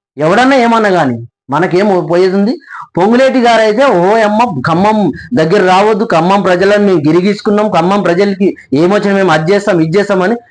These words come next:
పెద్ద పెద్ద గప్పాలు కొడుతుంది కదా నాయన. నిన్న ఒక పది రోజుల కిందట ఏమైనాయి మీ గప్పాలు, ఏమైనాయి? ఒక్క హెలికాప్టర్ షా-, అరేంజ్ చేసుకోవాలని శాతగాని ద-, ఇక నేను నా మాటలు వస్తాయి, దద్దమ్మలు అనాలి, ఇంకేమన్నా అనాలి మిమ్మల్ని?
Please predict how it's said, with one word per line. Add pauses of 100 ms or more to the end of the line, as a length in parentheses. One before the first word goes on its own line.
పెద్ద
పెద్ద (140)
గప్పాలు
కొడుతుంది
కదా
నాయన.
నిన్న (160)
ఒక
పది
రోజుల
కిందట (760)
ఏమైనాయి
మీ
గప్పాలు,
ఏమైనాయి? (1120)
ఒక్క
హెలికాప్టర్
షా-, (120)
అరేంజ్
చేసుకోవాలని
శాతగాని
ద-, (380)
ఇక
నేను
నా
మాటలు
వస్తాయి,
దద్దమ్మలు
అనాలి,
ఇంకేమన్నా
అనాలి
మిమ్మల్ని?